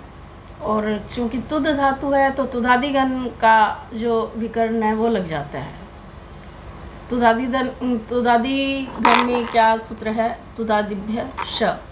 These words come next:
तुदादिभ्य शह सूत्र से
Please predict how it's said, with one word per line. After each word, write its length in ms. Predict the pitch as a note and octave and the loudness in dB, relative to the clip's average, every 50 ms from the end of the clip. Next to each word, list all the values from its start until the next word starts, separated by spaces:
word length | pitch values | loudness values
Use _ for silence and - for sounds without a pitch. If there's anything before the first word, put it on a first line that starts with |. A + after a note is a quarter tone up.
| - - - - - - - - - - - | -18 -18 -18 -18 -18 -18 -18 -18 -14 -8 -4
तुदादिभ्य 720 | C#4+ C4 C#4 C4+ C4 B3 A#3 A#3 A3+ A3 C4 C#4 D4+ E4+ E4+ - | 2 6 8 8 6 6 2 -4 -4 -2 0 0 0 -2 -4 -8
शह 320 | - - - C4 B3+ C4+ C4 | -10 -6 -4 -2 -2 -2 -2
सूत्र 360 | C4 - - A3 - A3+ A3 | -4 -4 -10 -8 -4 -4 -4
से 240 | A3+ - A#3+ C#4+ - | -4 -2 -2 -4 -4